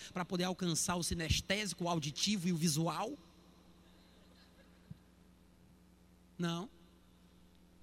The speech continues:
Na mesma hora, ele se voltou para os discípulos mais íntimos, dos quais os doze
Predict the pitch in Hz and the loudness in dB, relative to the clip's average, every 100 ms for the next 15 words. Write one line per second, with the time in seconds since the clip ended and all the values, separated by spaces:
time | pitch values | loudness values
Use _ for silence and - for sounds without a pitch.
0 | - - - 147 185 226 220 202 214 226 | -20 -20 -12 -4 0 0 0 0 0 -2
1 | 208 226 190 196 175 208 202 208 185 180 | -4 -4 -2 -2 0 -2 0 -2 -4 -2
2 | - 208 196 190 156 185 151 175 202 190 | -2 -2 -2 -4 -4 -4 -4 -2 -2 -2
3 | 180 160 165 - 190 170 170 135 185 202 | -4 -2 -4 -4 -4 -2 -4 4 6 6
4 | 160 | 4